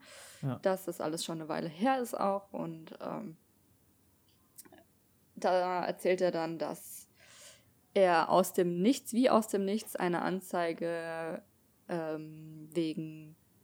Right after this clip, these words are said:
Speaker 2: versuchter Vergewaltigung bekommen hat und ist darüber total schockiert und, äh, kann das gar nicht begreifen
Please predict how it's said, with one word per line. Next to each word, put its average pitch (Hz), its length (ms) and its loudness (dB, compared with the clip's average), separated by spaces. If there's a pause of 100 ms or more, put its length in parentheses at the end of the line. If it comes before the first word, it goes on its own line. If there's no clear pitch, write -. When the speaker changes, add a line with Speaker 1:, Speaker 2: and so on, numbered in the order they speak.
(360)
Speaker 2:
versuchter 180 420 -4
Vergewaltigung 180 720 0
bekommen 262 360 -2
hat 302 260 -4 (840)
und 208 600 4
ist - 520 0 (100)
darüber 175 460 2
total 165 400 -2
schockiert - 720 2 (320)
und, 196 540 -2
äh, 170 220 -2
kann 175 180 -6
das 170 160 -6
gar 160 140 -4
nicht - 160 -10
begreifen 240 840 0